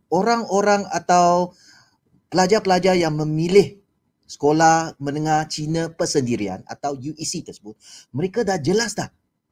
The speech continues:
Kerajaan tidak mengiktiraf sijil mereka. Mere-, maksud tidak iktiraf sijil mereka, maksudnya mereka tidak boleh bawa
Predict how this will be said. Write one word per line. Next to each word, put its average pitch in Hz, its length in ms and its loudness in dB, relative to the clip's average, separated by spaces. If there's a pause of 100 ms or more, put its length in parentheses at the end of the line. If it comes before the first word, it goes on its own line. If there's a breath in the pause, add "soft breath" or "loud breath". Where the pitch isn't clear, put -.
(440)
Kerajaan 180 640 -4
tidak 196 320 -2
mengiktiraf 190 560 -4
sijil 190 320 -4
mereka. 208 400 -4 (480 soft breath)
Mere-, 127 240 -6 (300)
maksud 160 340 -6
tidak 214 300 -2
iktiraf 190 320 -2
sijil 180 260 -2
mereka, 123 320 -6
maksudnya 151 560 -8
mereka 156 320 -6
tidak 180 240 -6
boleh 165 300 -4
bawa 165 500 -2